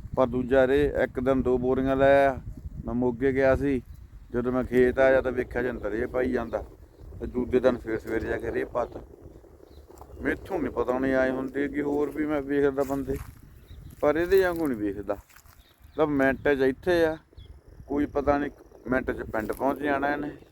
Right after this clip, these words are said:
ਚੱਕ ਕੇ ਸਾਈਕਲ। ਪਤਾ ਲੱਗੇ ਬੱਦਨੀ ਚਲਿਆ ਗਿਆ, ਪਤਾ ਲੱਗੇ ਜੈਤ-, ਜੈਤਵਾਲ ਗਿਆ ਵਿਆ, ਪਤਾ, ਪਤਾ ਹੀ ਨਹੀਂ ਇਹਨੇ ਸਾਈਕਲ 'ਤੇ ਵੀ ਕਿੱਧਰ ਨਿਕਲ ਜਾਣਾ ਵਾ, ਕਿਤੇ, ਕਿਤੇ, ਕਿਤੇ, ਕਿਤੇ। ਸਾਈਕਲ ਹੀ ਪਤੰਦਰ ਮੋਟਰਸਾਈਕਲਾਂ ਵਾਂਗੂ ਭਜਾਈ ਫਿਰਦਾ ਰਹਿੰਦਾ ਵਾ।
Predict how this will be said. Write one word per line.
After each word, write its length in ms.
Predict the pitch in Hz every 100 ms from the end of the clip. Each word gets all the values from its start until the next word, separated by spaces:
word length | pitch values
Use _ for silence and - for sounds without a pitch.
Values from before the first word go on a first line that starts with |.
| - -
ਚੱਕ 180 | 123 -
ਕੇ 80 | 131
ਸਾਈਕਲ। 520 | 123 123 123 123 120 - - _ _ _ _ _ _ _ _ _
ਪਤਾ 220 | 135 131
ਲੱਗੇ 280 | 143 143 135
ਬੱਦਨੀ 400 | 123 123 139 160
ਚਲਿਆ 300 | 151 147 143
ਗਿਆ, 180 | 135 143
ਪਤਾ 300 | 131 139 131
ਲੱਗੇ 380 | 139 135 120 127
ਜੈਤ-, 340 | 123 120 - 113
ਜੈਤਵਾਲ 560 | 120 - 131 131 135
ਗਿਆ 280 | 127 139 139
ਵਿਆ, 260 | 143 139 135 - _ _ - - -
ਪਤਾ, 260 | 135 139
ਪਤਾ 320 | 131 175 180
ਹੀ 120 | 196 190
ਨਹੀਂ 160 | 180
ਇਹਨੇ 140 | 190 190
ਸਾਈਕਲ 440 | 165 156 156 160
'ਤੇ 100 | 160
ਵੀ 100 | 160
ਕਿੱਧਰ 300 | 151 165 175
ਨਿਕਲ 340 | 156 151 170 156
ਜਾਣਾ 300 | 156 151 147
ਵਾ, 140 | 147
ਕਿਤੇ, 260 | 139 135 143
ਕਿਤੇ, 300 | 139 135 131
ਕਿਤੇ, 200 | 127 117
ਕਿਤੇ। 280 | 95 - - - - - - - - - - - - -
ਸਾਈਕਲ 400 | 120 131 131 151
ਹੀ 40 | 151
ਪਤੰਦਰ 380 | 139 147 139
ਮੋਟਰਸਾਈਕਲਾਂ 600 | 143 143 131 135 139 131 135
ਵਾਂਗੂ 220 | 135 127
ਭਜਾਈ 280 | 143 147 127
ਫਿਰਦਾ 300 | 120 - 104
ਰਹਿੰਦਾ 300 | 107 117
ਵਾ। 80 | 117